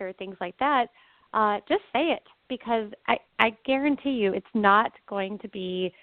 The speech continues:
as difficult as you think. There's, like, I feel like there, the longer we go without using, uh, social skills, it's like muscles, the, the more they're gonna atrophy. And so by you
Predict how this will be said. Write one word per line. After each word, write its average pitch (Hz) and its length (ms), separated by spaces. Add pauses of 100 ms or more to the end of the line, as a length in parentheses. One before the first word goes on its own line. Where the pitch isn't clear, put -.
(420)
as 196 200
difficult 196 340
as 165 140
you 170 80
think. 156 240
There's, 190 220
like, 190 180
I 202 60
feel 220 160
like 202 240
there, 175 300 (360)
the 240 60
longer 285 320
we 311 80
go 208 180
without 180 420
using, 175 560 (560)
uh, - 120 (240)
social 202 280
skills, - 400 (240)
it's 214 160
like 214 180
muscles, 175 420 (280)
the, 233 80 (120)
the 226 60
more 220 200
they're 226 120
gonna 233 160
atrophy. 240 580 (200)
And 233 180 (100)
so 214 460
by 214 100
you 220 300